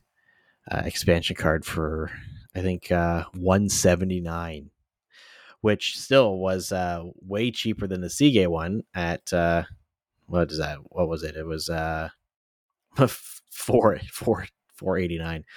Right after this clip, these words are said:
Uh, so there was a, the official announcement on, uh, Western Digital. Now, these are probably American prices for, uh, on this website, as far as I can tell.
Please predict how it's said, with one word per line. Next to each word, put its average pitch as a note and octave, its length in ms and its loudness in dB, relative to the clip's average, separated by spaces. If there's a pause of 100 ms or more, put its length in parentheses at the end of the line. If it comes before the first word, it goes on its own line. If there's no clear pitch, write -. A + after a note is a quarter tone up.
(560)
Uh, F#2 360 4
so A#2 560 8 (100)
there A#2+ 200 6
was A2 140 4
a, G#2+ 80 4
the G2+ 180 2
official E3 500 6
announcement A#2 500 4
on, A2+ 380 4
uh, G#2 180 4
Western G2 460 0
Digital. E2+ 440 -8 (1200)
Now, C#3+ 160 8
these G3 200 4
are A3+ 240 6
probably A#2 600 2
American F#2+ 460 -2
prices A#2+ 580 -2 (540)
for, G2+ 460 8
uh, F#2+ 360 8
on G2 120 4
this G2+ 140 2
website, A2 420 4 (680)
as G2 120 -10
far G2+ 180 -4
as G2+ 100 -2
I G2+ 80 -2
can F#2+ 140 -6
tell. G2 340 -6